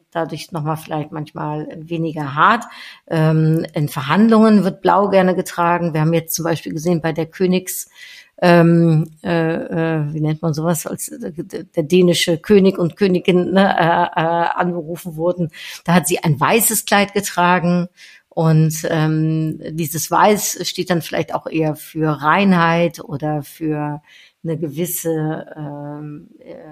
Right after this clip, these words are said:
Neutralität einerseits, ne, äh, oder eben auch einer gewissen Eleganz, äh, und Schlichtheit. Und auch das, ne, kann, kann super spannend sein. Ähm, also, aber auch Schwarz, äh,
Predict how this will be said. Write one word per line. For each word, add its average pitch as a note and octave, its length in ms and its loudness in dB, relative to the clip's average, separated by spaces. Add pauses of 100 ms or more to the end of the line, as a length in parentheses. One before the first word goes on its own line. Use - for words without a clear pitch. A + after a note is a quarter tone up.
(100)
Neutralität F3 1120 0
einerseits, F#3 800 0
ne, G3 300 0
äh, D#3+ 260 -2
oder D#3+ 400 -4
eben D#3+ 160 -8
auch - 180 -8
einer D3 220 -6
gewissen C#3+ 340 -10
Eleganz, F3+ 800 -2 (520)
äh, D#3+ 200 0
und D#3+ 260 -2
Schlichtheit. F#3 840 0 (260)
Und F#3+ 220 0
auch C#3+ 100 -8 (140)
das, G3+ 500 0
ne, F#3+ 160 0
kann, E3+ 480 0
kann E3 200 0
super F#3 400 0
spannend D3 580 -2
sein. D#3 480 -4 (100)
Ähm, E3 500 -6 (100)
also, E3+ 460 -2 (260)
aber - 240 2
auch F3+ 100 0
Schwarz, - 580 -2 (380)
äh, E3 480 0